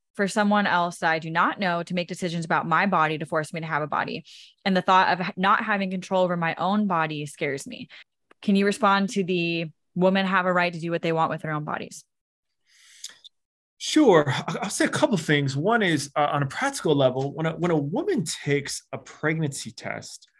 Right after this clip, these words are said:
Speaker 2: and she, let's say she wants to be pregnant, what is the test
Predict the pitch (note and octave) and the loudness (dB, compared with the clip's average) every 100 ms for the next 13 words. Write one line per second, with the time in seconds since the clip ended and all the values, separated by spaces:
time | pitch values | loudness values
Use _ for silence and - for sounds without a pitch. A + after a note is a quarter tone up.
0 | _ _ _ C3+ - - F3 E3+ - D#3+ | _ _ _ -4 -2 0 0 2 0 0
1 | C3+ C3+ C#3+ C#3 A#2+ A#2 A#2 A2 G#2 G#2 | 2 2 0 -2 -6 -8 -6 -8 -8 -16
2 | - _ _ - D3+ D#4+ E4+ - C#3+ - | -20 _ _ 0 2 2 0 -4 -4 -4
3 | D3+ C#3 - | -4 -6 -10